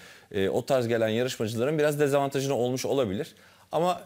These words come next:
e, halk neyi istiyorsa aslında oraya evriliyor. Yani hangi oyun daha çok izleniyorsa, hangi oyun sonu daha çok beğeniliyorsa iş biraz da oraya doğru gidiyor. E, buna da şanssızlık diyebilirsiniz. Damla'nın da kendini o konularda geliştirmesi lazım ama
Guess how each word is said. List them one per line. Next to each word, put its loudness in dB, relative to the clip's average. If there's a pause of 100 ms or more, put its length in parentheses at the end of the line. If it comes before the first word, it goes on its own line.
e, 2
halk 2
neyi 4
istiyorsa 0
aslında 0
oraya 6
evriliyor. 0
Yani 2
hangi 2
oyun 2
daha 4
çok -4
izleniyorsa, -2 (340)
hangi 2
oyun 4
sonu 0
daha 4
çok 0
beğeniliyorsa 2
iş -2
biraz 2
da 0
oraya 4
doğru 4
gidiyor. -2 (440)
E, 2 (120)
buna 2
da 2 (260)
şanssızlık 0
diyebilirsiniz. 0
Damla'nın 2
da 2
kendini -2
o 2
konularda -2
geliştirmesi -4
lazım -2
ama -2